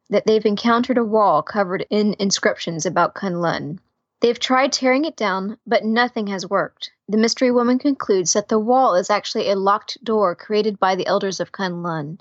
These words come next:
and they must locate the key. Later, in what appears to be an abandoned building,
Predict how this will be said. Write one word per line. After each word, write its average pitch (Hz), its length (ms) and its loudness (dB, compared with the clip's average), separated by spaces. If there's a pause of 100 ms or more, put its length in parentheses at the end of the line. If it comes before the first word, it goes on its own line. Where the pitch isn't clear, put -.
and 226 100 4
they 233 100 4
must 226 400 0
locate 190 460 -4
the - 80 -8
key. - 460 -6 (160)
Later, 240 520 2
in 226 140 2
what 233 140 4
appears 254 380 0
to 240 100 -4
be 226 340 0
an 214 140 0
abandoned 208 580 0
building, 196 540 -2